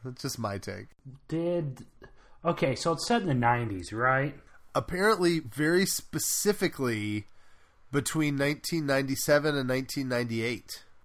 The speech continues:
Speaker 2: How'd you find that out?
Speaker 1: Uh,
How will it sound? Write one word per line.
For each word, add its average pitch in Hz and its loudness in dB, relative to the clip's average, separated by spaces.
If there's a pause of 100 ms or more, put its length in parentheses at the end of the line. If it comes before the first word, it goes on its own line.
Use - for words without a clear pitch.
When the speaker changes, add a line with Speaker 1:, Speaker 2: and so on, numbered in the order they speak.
(120)
Speaker 2:
How'd 131 -4
you 131 -4
find 131 -4
that 127 -2
out? 87 -8 (560)
Speaker 1:
Uh, 127 2